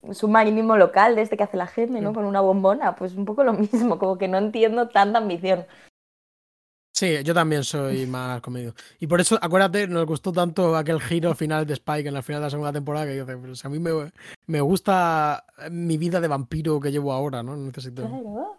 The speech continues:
Speaker 1: hay que ser, como es, funcionario de la administración
Speaker 2: Claro, <laughs> sí.
Speaker 1: de un puestito como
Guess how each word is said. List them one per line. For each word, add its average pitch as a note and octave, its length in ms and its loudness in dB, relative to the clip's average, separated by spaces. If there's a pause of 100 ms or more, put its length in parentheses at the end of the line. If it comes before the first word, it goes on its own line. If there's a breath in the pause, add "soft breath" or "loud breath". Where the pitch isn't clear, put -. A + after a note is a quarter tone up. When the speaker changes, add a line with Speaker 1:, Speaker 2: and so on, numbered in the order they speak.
Speaker 1:
hay A#3 180 -4
que C4+ 160 -2
ser, D4+ 160 -2 (180)
como C4+ 200 0
es, G#3 120 -2
funcionario G#3+ 1300 0
de F#3+ 100 -4
la G3+ 80 2
administración G3 680 -2
Speaker 2:
Claro, A#3+ 320 2
<laughs> - 0 -
sí. D#4+ 180 -2 (140)
Speaker 1:
de F#3+ 120 4
un G3 200 0
puestito A#3+ 520 4
como F#3+ 340 8